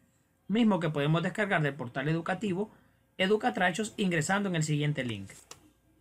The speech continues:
Iniciaremos la clase dándole solución a la tarea asignada en la última clase.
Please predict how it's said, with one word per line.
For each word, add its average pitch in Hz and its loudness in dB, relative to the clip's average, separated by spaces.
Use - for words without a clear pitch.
Iniciaremos 190 2
la 196 2
clase 196 0
dándole 180 2
solución 180 -2
a - 0
la 151 2
tarea 135 0
asignada 170 0
en 156 2
la 156 4
última 156 2
clase. 104 -2